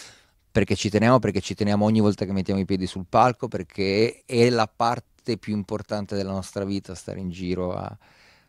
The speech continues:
a suonare, a fare musica, quindi sarà, sarà un tour bello, non vediamo l'ora di incominciare a prepararlo. Ci saranno sorprese, questo è sicuro, perché i primi a volersi sorprendere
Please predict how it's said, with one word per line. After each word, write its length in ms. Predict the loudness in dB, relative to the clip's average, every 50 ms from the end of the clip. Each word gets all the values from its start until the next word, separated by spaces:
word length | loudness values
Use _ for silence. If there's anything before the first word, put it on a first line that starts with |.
| _ _
a 120 | -10 -10
suonare, 640 | -10 -8 -6 -6 -4 -2 -2 -2 -2 -2 -2 -2 -2
a 100 | -2 -4
fare 300 | -4 -4 -2 -2 -2 -2
musica, 460 | -2 -4 -6 -8 -8 -10 -12 -12 -12
quindi 280 | -10 -8 -8 -6 -6 -6
sarà, 680 | -6 -6 -4 -4 -4 -4 -4 -4 -6 -8 -10 -12 -12
sarà 200 | -12 -10 -8 -8 -8
un 80 | -8
tour 180 | -10 -10 -10 -6
bello, 280 | -4 -2 -2 -2 -2 -2
non 140 | -2 0 2
vediamo 300 | 4 4 4 4 4 2
l'ora 160 | 0 0 -2
di 80 | -4 -6
incominciare 500 | -8 -8 -10 -12 -10 -10 -8 -8 -8 -8
a 40 |
prepararlo. 680 | -8 -10 -10 -6 -4 -2 -2 0 -2 -2 -4 -8 -10 -10 -12 _ _ -20 -20 -20 -20 _ _ _
Ci 120 | -16 -10
saranno 360 | -4 -2 0 0 0 -2 -2
sorprese, 560 | -2 -4 -6 -4 -2 0 0 0 0 -2 -4
questo 220 | -6 -8 -8 -8 -8
è 20 |
sicuro, 360 | -10 -10 -8 -2 0 0 0
perché 200 | 0 -2 -6 -8
i 40 | -10
primi 180 | -8 -6 -4 -2
a 40 | 0
volersi 340 | 0 0 -2 -2 -6 -12
sorprendere 800 | -10 -8 -8 -8 -6 -2 -2 0 0 0 0 0 0 0 -2 -4